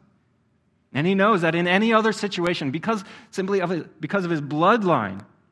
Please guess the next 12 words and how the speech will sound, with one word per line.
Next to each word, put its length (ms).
he's 160
a 80
dead 320
dog. 340
He 80
would 140
have 80
been 100
slaughtered 640
in 200
any 300
other 440